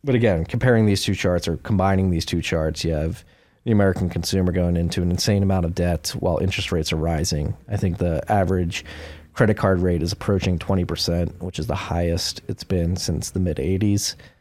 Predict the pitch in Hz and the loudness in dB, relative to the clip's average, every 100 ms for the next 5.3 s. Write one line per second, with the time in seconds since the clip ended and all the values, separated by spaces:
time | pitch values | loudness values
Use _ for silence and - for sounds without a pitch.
0 | _ - 85 82 - 87 87 85 87 _ | _ -4 -2 0 0 -2 0 0 -4 _
1 | - 95 87 85 82 80 82 82 82 98 | -6 -2 0 0 0 0 0 0 -2 -4
2 | - _ _ _ _ - - 80 117 76 | -10 _ _ _ _ -4 0 0 0 -4
3 | - - - _ _ _ - 90 92 - | -4 -10 -14 _ _ _ -10 -4 -2 0
4 | 87 78 69 69 80 101 107 104 98 95 | 0 0 -2 -4 -2 2 4 4 4 2
5 | 85 85 85 | 2 0 -2